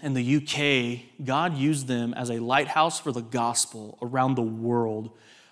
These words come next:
for years upon years upon years.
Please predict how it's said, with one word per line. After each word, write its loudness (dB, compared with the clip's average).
for -2
years 4
upon -6
years 2
upon -10
years. -10